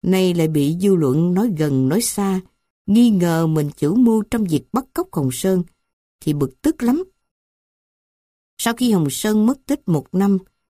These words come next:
kỹ sư Lâm bèn nộp đơn kiện Phi Oanh. Vì lẽ Hồng Sơn bị mất tích, xin tòa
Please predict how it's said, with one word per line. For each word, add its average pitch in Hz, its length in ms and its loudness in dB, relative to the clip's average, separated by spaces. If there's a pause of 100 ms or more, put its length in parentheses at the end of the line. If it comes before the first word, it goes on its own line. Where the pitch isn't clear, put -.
(380)
kỹ 165 180 2
sư 226 180 -2
Lâm 208 340 2
bèn 135 320 -2 (120)
nộp 151 300 0 (100)
đơn 196 340 2 (120)
kiện 147 260 0
Phi 202 240 -2
Oanh. 196 220 0 (500)
Vì 185 160 2
lẽ 170 220 0
Hồng 185 260 -2
Sơn 190 240 -2
bị 147 140 -2
mất 185 140 0 (100)
tích, 320 160 -2 (420)
xin 196 300 -2
tòa 147 340 -4